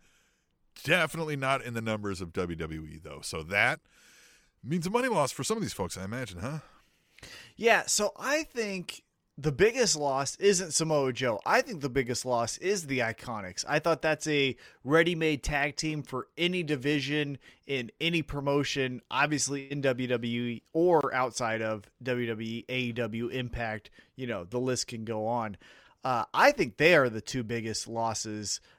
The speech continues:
Speaker 2: uh, from the roster 'cause they were awesome. Obviously, they won the tag team championships over Sasha Banks and,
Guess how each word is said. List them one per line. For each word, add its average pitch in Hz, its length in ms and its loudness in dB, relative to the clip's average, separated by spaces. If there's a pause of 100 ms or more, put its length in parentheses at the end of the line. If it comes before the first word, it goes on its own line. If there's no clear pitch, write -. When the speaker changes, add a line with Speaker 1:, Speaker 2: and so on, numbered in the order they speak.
(160)
Speaker 2:
uh, 104 460 0
from 135 280 -2
the 117 100 0
roster 113 640 -2 (200)
'cause 139 180 0
they 233 140 6
were 175 220 0
awesome. 123 440 -2
Obviously, 143 460 0
they 123 140 0
won 147 280 -2
the 131 40 -10
tag 147 300 0
team 139 160 -8
championships 135 680 -6
over 151 380 2
Sasha 139 380 0
Banks 131 340 -2
and, 117 240 -6